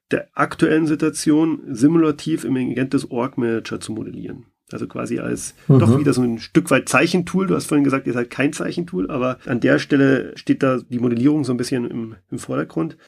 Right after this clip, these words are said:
Speaker 1: Was genau geht denn da? Kannst du uns das bitte nochmal
Speaker 2: Mhm.
Speaker 1: genauer erläutern? Und nochmal, ich hab das, äh, jetzt so schon oftmals, äh, bei Kunden im Einsatz, äh, vorgefunden und ich glaube, dass das eine sehr hilfreiche Funktionalität ist.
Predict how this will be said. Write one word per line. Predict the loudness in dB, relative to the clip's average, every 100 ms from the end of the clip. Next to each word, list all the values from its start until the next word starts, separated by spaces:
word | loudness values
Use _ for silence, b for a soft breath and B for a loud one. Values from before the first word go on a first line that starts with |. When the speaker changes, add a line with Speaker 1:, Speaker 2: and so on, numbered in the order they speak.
| -4
Speaker 1:
Was | -4 2
genau | 2 2 2 0 -6 _ _ _
geht | 0 2
denn | -2
da? | -4 -12 -16 _ _ _
Kannst | -10 -6
du | -6
uns | -6
das | -6
bitte | -6 -6
nochmal | -6 0 6
Speaker 2:
Mhm. | 8 8 6
Speaker 1:
genauer | 2 -2
erläutern? | -4 -8 -8 -8 -8
Und | -12 -8
nochmal, | -4 -4 -4 -8
ich | -6
hab | -8 -6
das, | -8 -8
äh, | -6 -4 -4
jetzt | -4
so | -6 -6
schon | -4 -4
oftmals, | -4 -2 0 0 -4
äh, | -6 -4
bei | -6
Kunden | 0 0 2
im | 0
Einsatz, | 4 4 2 0
äh, | -4 -8 0
vorgefunden | 2 2 2 2 2 -2
und | -2 -2
ich | -4 -2
glaube, | 0 0
dass | 0
das | -2 -6 -4
eine | -6
sehr | -6 -2 -2 0
hilfreiche | -4 -4 -10 -10
Funktionalität | -12 -12 -12 -12 -14 -16
ist. | -18